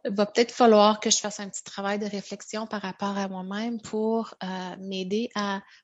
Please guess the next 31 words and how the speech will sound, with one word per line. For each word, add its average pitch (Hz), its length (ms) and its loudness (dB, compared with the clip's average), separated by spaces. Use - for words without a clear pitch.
reconnaître 202 480 -6
que, 214 220 -4
ben, 196 260 -4
s-, - 540 -14
même 220 180 -2
si - 220 -8
c'est 233 160 -6
difficile 226 560 -4
pour 208 180 -8
moi, 202 360 -2
ça 208 180 -6
vient 196 160 0
peut-être - 280 -8
me 202 140 -10
chercher - 480 0
moi 196 420 -6
parce 202 180 -8
que 196 120 -4
j'ai 190 200 -4
pas 202 220 -4
été 202 500 -4
élevée 202 320 0
de - 60 -14
cette - 160 -14
façon-là. 190 600 -10
Bien, 196 320 0
il 208 120 0
va 196 120 -4
falloir 208 380 -2
que 220 120 -8
je - 100 0